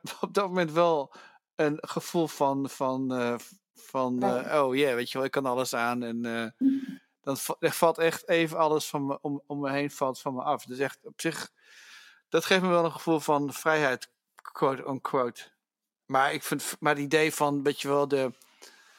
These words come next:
Speaker 1: dat je de auto nodig hebt voor, of, of, eh, dat auto, dat er een relatie is tussen auto en, en,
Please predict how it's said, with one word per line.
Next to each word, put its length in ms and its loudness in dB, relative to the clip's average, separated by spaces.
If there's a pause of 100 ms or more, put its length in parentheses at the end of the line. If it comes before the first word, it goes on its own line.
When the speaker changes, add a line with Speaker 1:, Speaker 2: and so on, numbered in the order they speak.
(840)
Speaker 1:
dat 180 -4
je 80 2
de 80 -4
auto 320 4
nodig 360 4
hebt 220 0
voor, 340 2
of, 200 -6
of, 380 -8
eh, 340 -2
dat 140 -12
auto, 260 0
dat 180 0
er 60 -4
een 60 0
relatie 500 2
is 100 -2
tussen 240 -4
auto 600 0
en, 460 -4
en, 400 -8